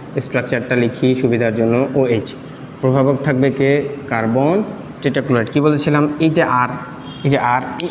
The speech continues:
আরটা কার, কার কোথায় যাবে? এইটার সাথে। আর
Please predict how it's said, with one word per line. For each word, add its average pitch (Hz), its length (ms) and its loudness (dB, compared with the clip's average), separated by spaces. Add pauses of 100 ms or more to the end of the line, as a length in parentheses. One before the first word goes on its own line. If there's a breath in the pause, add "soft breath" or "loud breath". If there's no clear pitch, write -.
(140)
আরটা 156 280 0
কার, 143 220 -2 (260)
কার 135 120 0 (120)
কোথায় 147 260 2
যাবে? 147 140 2 (720)
এইটার 127 300 0
সাথে। 135 260 -2 (600)
আর 123 80 -2